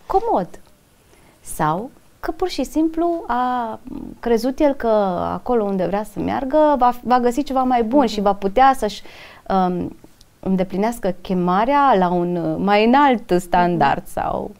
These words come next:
Speaker 1: uh, deci să fim atenți și atunci când Dumnezeu ne spune da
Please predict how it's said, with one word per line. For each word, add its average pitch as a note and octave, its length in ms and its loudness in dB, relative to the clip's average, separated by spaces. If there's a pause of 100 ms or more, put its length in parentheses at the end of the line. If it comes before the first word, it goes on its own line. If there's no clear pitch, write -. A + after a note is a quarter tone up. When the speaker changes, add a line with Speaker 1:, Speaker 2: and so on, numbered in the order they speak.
(840)
Speaker 1:
uh, - 180 -8 (120)
deci G3+ 180 -4
să - 180 -16
fim A#3 200 -6
atenți A#3+ 300 -6
și - 120 -6
atunci B3+ 340 -8
când G3+ 140 -6
Dumnezeu G3 580 -2 (720)
ne G3 120 -4
spune F#3+ 440 -6
da E3+ 240 -6